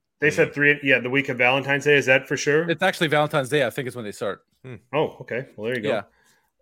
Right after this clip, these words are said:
Speaker 3: Um,
Speaker 1: Hope, uh,
Speaker 2: Great,
Speaker 1: Milan
Speaker 2: I'm
Speaker 1: isn't
Speaker 2: already
Speaker 1: playing
Speaker 2: gonna
Speaker 1: on
Speaker 2: have to
Speaker 1: Valen-,
Speaker 2: cut-, I'm about to
Speaker 1: Milan
Speaker 2: say,
Speaker 1: isn't
Speaker 2: I'm
Speaker 1: playing
Speaker 2: al-
Speaker 1: on Valentine's Day. I'm gonna have bad news for my wife.
Speaker 2: <laughs> I'm
Speaker 3: Yeah.
Speaker 2: gonna, I was just gonna say, I have to come up with an excuse why we have to go
Speaker 3: Yeah.
Speaker 2: out a different night.
Speaker 3: You have to see Doctor Ibrahimovic.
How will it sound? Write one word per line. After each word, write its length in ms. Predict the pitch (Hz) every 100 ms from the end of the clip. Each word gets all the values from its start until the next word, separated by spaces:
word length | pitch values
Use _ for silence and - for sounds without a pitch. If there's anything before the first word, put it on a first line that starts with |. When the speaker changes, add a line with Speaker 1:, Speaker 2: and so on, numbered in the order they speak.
| -
Speaker 3:
Um, 480 | 175 160 151 139 120
Speaker 1:
Hope, 40 |
uh, 200 | 147 139
Speaker 2:
Great, 160 | 135 127
Speaker 1:
Milan 120 | 120
Speaker 2:
I'm 60 | 120
Speaker 1:
isn't 120 | 143
Speaker 2:
already 180 | 160 160
Speaker 1:
playing 200 | 156 139
Speaker 2:
gonna 120 | 123
Speaker 1:
on 60 | 135
Speaker 2:
have 80 | 127
to 60 |
Speaker 1:
Valen-, 40 | - _ _ _ _ _
Speaker 2:
cut-, 60 | 135
I'm 60 | 156
about 120 | 175
to 60 |
Speaker 1:
Milan 180 | 143 165
Speaker 2:
say, 60 | 202
Speaker 1:
isn't 60 | 180
Speaker 2:
I'm 40 |
Speaker 1:
playing 160 | 156 180
Speaker 2:
al- 40 |
Speaker 1:
on 60 | 135
Valentine's 600 | 127 151 147 - 123 113
Day. 160 | - 117
I'm 60 |
gonna 160 | 123 120
have 80 | 113
bad 180 | 131 131
news 180 | 135 135
for 80 |
my 80 | 123
wife. 340 | 113 123 104 - _
Speaker 2:
<laughs> 180 | _ -
I'm 120 | 156 -
Speaker 3:
Yeah. 60 |
Speaker 2:
gonna, 420 | 196 160 180 214 254
I 60 |
was 100 | 196
just 160 | 220 202
gonna 160 | 233 185
say, 260 | 214 208
I 60 | 170
have 100 | 196
to 100 | 185
come 240 | 165 180 190
up 140 | 196
with 120 | 170
an 60 | 156
excuse 600 | 143 - - 175 214 -
why 140 | 151
we 140 | 131 139
have 140 | 147
to 80 | 156
go 220 | 151 156
Speaker 3:
Yeah. 80 | 147
Speaker 2:
out 100 | 151
a 40 |
different 360 | 127 143 - 143
night. 300 | 139 160 151 _ _ -
Speaker 3:
You 120 | 156 180
have 100 | 214
to 80 | 208
see 140 | 220
Doctor 300 | 175 190 202
Ibrahimovic. 760 | 190 143 156 139 110 104 -